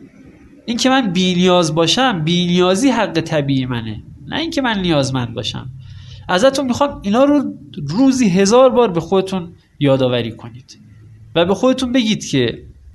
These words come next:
عادیش اینه که من خوشبخت باشم. اگر غیر از اینه، این غیر عادیه. یعنی یه جای کار میلنگه، یک اشکالی، یه عیبی توی کارت هست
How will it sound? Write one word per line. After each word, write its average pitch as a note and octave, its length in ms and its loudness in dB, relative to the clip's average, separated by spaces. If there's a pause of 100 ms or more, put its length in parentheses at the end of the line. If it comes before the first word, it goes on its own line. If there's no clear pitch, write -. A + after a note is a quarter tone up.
(680)
عادیش F#3+ 560 2
اینه F3+ 260 0
که A#2+ 480 -2 (140)
من B2+ 200 -4
خوشبخت - 880 -4
باشم. - 380 -10 (680)
اگر F3 400 2
غیر C3 320 0
از C3 220 -4
اینه، D#3 540 -2 (480)
این G3 180 -4
غیر A2+ 360 -4
عادیه. G#2+ 640 -10 (800)
یعنی C3+ 240 -2
یه F#3 180 2
جای G3+ 380 2
کار G3 460 0
میلنگه، C#3 540 -4
یک D#3 480 -4 (360)
اشکالی، G3 680 2
یه F3+ 360 -2
عیبی A3 380 2
توی A3+ 260 0
کارت A3 500 -2
هست F#3+ 640 -2